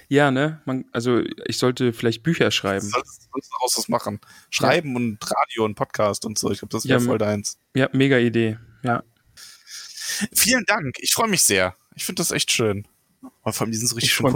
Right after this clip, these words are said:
Speaker 2: kuschelig,
Speaker 1: auch.
Speaker 2: ne? Ja, und ich sag mal, ich wollte halt, ich habe ja extra geschrieben, dass ich keine Socken mag, weil meine Mutter strickt ja auch. Und die macht uns Socken. Und ich find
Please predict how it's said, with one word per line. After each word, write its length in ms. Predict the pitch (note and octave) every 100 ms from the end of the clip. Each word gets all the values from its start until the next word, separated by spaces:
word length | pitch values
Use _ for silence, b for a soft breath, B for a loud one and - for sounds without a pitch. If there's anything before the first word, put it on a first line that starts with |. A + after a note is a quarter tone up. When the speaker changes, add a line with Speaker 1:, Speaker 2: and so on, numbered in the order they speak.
| B2+
Speaker 2:
kuschelig, 280 | G2+ G#2+ - -
Speaker 1:
auch. 80 | A2+
Speaker 2:
ne? 420 | _ - - C#3
Ja, 140 | C#3 C#3+
und 140 | C#3 - _ _ _ -
ich 120 | -
sag 100 | D#3
mal, 100 | D#3
ich 100 | -
wollte 200 | E3+ F#3
halt, 100 | F3
ich 120 | - -
habe 100 | C#3
ja 80 |
extra 220 | - - C#3
geschrieben, 180 | D3
dass 80 | B2+
ich 60 | -
keine 280 | - E3+ C#3
Socken 340 | A2+ - G#2
mag, 240 | G2+ A#2+
weil 100 | A#2
meine 200 | A2+ A#2 -
Mutter 300 | C3 - A2+
strickt 380 | - - - -
ja 140 | F#2+
auch. 320 | G2+ F2 - B B B B
Und 200 | - -
die 40 |
macht 260 | A#2 - -
uns 180 | G2+ -
Socken. 360 | F#2+ - G2
Und 260 | F2 G2 -
ich 200 | - -
find 220 | - A2+